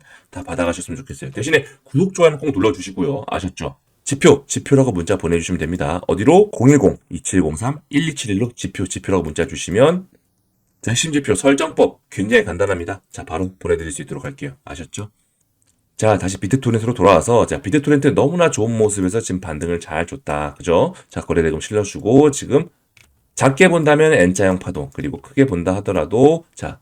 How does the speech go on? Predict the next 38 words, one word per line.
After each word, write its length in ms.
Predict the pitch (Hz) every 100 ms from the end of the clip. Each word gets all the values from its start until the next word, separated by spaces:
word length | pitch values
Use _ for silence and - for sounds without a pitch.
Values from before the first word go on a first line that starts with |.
| _
지금 180 | 92
헤드앤숄더 560 | 113 139 147 135 120 101
모양 260 | 92 190 190 _
지지를 420 | - - 95 104
잘 200 | - 95
잡아줬다는 420 | 85 82 82 82 80
거죠. 240 | 73 -
그래서 380 | - - 143 151 - 127 -
우리가 240 | 131 165
요 120 | 110 117
라인 240 | 98 101
때 160 | 104 92
굉장히 380 | 95 95 110 98
의미 240 | 120 143
있는 140 | 135
구간들 500 | - 104 110 90 -
잘 160 | 214 90
잡아주면서 600 | 90 87 87 82 80 151 - _
찐 240 | - 160 160
상승 280 | 156 139 139
일어난 340 | - 120 80
것이니까 600 | 90 113 120 95 143 113 - _ _ _ _ _ -
지금부터는 460 | - 143 147 120
무조건 300 | - 107 123
지켜보셔야 500 | 101 - 110 92 82
된다는 280 | 101 101 98
거죠. 400 | 92 - 69 113
제가 180 | - 87
여기에 360 | 73 110 170 180
대해서 240 | 151 139
대응 240 | 139 113 95
방안도 280 | 90 92
전부 280 | 107 80 82
다 180 | 123 160 - -
실시간으로 540 | - 165 160 147 135
또 80 | 135
말씀드릴 500 | 156 - 117 95 95
테니까 400 | 92 85 143